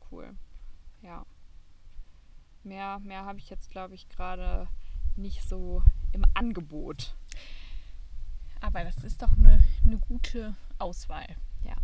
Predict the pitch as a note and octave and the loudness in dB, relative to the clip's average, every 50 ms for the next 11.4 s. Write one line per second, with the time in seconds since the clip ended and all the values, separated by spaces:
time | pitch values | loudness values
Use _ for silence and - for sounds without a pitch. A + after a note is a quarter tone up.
0 | - - - - - - - - - - - G#3 G#3+ G3+ - G#3 G#3+ G#3 G#3+ - | -2 0 -2 -2 -2 -4 -4 -4 -2 0 0 2 2 2 4 4 6 6 8 8
1 | - - - - - - - - - A3+ A#3 A#3 A#3 A3+ - G#3 G3+ - G#3+ - | 8 8 6 6 2 2 0 0 -2 -2 0 0 0 0 2 2 2 4 4 6
2 | - - - G3 F3+ F3+ - - - - - - - G#3+ G#3 G3 G#3 F#3+ F#3 - | 6 6 4 2 -2 -6 -8 -10 -12 -14 -14 -18 -18 -16 -16 -16 -16 -8 -8 -8
3 | - - F#3 F#3 - - G3 F#3 F#3 - - B3+ B3 B3 G#3+ F3+ E3+ E3 E3 E3+ | -8 -6 -8 -6 -4 -4 -4 -6 -8 -10 -10 -10 -10 -8 -8 -8 -8 -8 -8 -8
4 | G3+ G#3+ G#3+ G#3+ A#3+ - D#4 - C4+ A3+ G#3+ A3+ A3+ G#3 F#3 F3 E3 F3 G3 A3+ | -8 -8 -8 -8 -10 -14 -12 -12 -10 -8 -8 -8 -8 -10 -12 -12 -12 -14 -14 -10
5 | C4 - - - - - - - - - - - - - G#3 F#3+ G3 G3 - - | -10 -10 -10 -10 -16 -18 -20 -20 -20 -20 -20 -20 -20 -20 -18 -18 -18 -18 -20 -20
6 | - - G#3 F#3+ F#3+ F#3 - - F#3 F#3 - F#3+ F#3 - - F3 F3+ F#3+ G3 - | -18 -16 -16 -16 -16 -18 -20 -20 -20 -18 -18 -18 -20 -20 -20 -20 -20 -20 -20 -20
7 | - G3 F#3 F3+ E3+ E3+ F3 - - - F#3 - - - - - - - - - | -20 -20 -20 -18 -18 -18 -18 -18 -18 -18 -18 -20 -20 -20 -20 -20 -20 -20 -16 -14
8 | F#3 F#3+ G3+ G3 - A3 G3+ F#3+ - - - F#3 G3+ G3+ G3 G3+ F#3+ G3 G#3 G#3+ | -12 -12 -12 -12 -12 -12 -12 -12 -12 -16 -18 -14 -14 -12 -12 -12 -14 -14 -16 -14
9 | G3 G3+ G3 G3 - - A3 G3+ F3+ - F#3+ G3 G3 - - F3+ F3 E3+ D#3 D#3+ | -14 -14 -14 -12 -12 -10 -10 -10 -10 -10 -10 -10 -10 -10 -12 -12 -12 -12 -14 -16
10 | E3 E3 E3 E3 - - E3+ E3+ E3 E3 E3 E3+ E3 E3 E3 E3+ F3 F3+ - F3 | -16 -16 -16 -16 -16 -16 -18 -16 -16 -16 -14 -14 -14 -14 -14 -14 -16 -16 -16 -16
11 | E3+ F3 E3+ E3+ E3 D#3+ D#3+ - | -16 -16 -16 -16 -16 -16 -14 -14